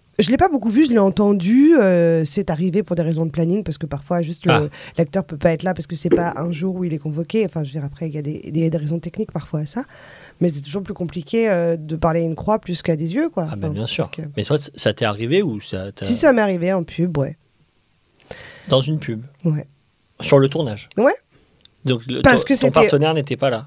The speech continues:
Speaker 2: ou ta partenaire ?
Speaker 1: C'était pas possible. C'est techniquement pas possible
Speaker 2: Ah.
Speaker 1: qu'il soit là.
Speaker 2: Donc, c'est pas un
Speaker 1: Mais
Speaker 2: problème
Speaker 1: bon,
Speaker 2: que la, la, la
Speaker 1: parler une croix sur un mur,
Speaker 2: Ah oui, oui.
Speaker 1: qui, <laughs> avec des, c'est ce qu'on doit donner, c'est pas, pas toujours, euh... Bon,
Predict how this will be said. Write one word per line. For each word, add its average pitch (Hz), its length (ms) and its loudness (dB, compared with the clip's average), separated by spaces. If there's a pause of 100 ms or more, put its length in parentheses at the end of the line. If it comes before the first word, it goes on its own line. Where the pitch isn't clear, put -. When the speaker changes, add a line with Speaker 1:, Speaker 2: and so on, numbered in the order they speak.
Speaker 2:
ou 113 60 -10
ta 123 140 0
partenaire ? 110 340 -8
Speaker 1:
C'était 180 260 -4
pas 196 120 0
possible. 190 380 -4
C'est 175 140 -6 (180)
techniquement 240 460 2
pas 208 160 0
possible 180 240 4
Speaker 2:
Ah. 123 200 6
Speaker 1:
qu'il 180 120 -6
soit 160 180 -2
là. - 60 -8 (760)
Speaker 2:
Donc, 120 160 0
c'est - 140 -4
pas 131 200 4
un - 20 4 (120)
Speaker 1:
Mais 196 100 4
Speaker 2:
problème 120 200 6
Speaker 1:
bon, - 60 -2
Speaker 2:
que 120 80 0
la, 107 200 4
la, 104 140 2
la 107 140 2
Speaker 1:
parler 226 140 6
une 196 100 0
croix 262 240 8
sur 202 180 4
un 180 80 6
mur, 214 320 4 (200)
Speaker 2:
Ah 147 120 6
oui, 165 60 6
oui. 139 180 2
Speaker 1:
qui, 262 140 4
<laughs> 240 100 4
avec 226 260 4
des, 247 160 6 (140)
c'est 196 380 -4
ce 208 80 -10
qu'on 226 100 0
doit 190 160 2
donner, 202 240 2
c'est 240 140 -4
pas, 175 100 0 (340)
pas 190 120 4
toujours, 202 420 -4
euh... 180 220 -4 (1080)
Bon, - 140 0